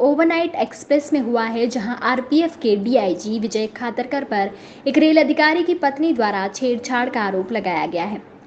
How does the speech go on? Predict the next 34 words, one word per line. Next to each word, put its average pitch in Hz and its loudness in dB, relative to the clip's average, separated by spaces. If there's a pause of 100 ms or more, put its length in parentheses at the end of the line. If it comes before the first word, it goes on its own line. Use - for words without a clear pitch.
(280)
आरोप 269 6
लगाए 285 4
जाने 294 4
के 339 0
बाद 294 2
जीआरपी 254 0
जबलपुर 220 -2
में 196 0
खातरकर 226 -4
के 254 -4
खिलाफ 196 -6 (380)
प्रकरण 302 4
दर्ज 226 2
कर 196 -2 (100)
केस 254 4
डायरी 233 2
को 202 2
गाडरवारा 202 -2
जीआरपी 214 -4
को 214 0
भेज 254 2
दिया 254 2
गया 233 0
है। 233 -4
इस 254 -8
मामले 277 4
की 277 2
जांच 202 0
एएसपी - 0
प्रतिभा 233 -2
पटेल 233 -2
द्वारा 165 -2
की 196 -6
जाएगी। 160 -4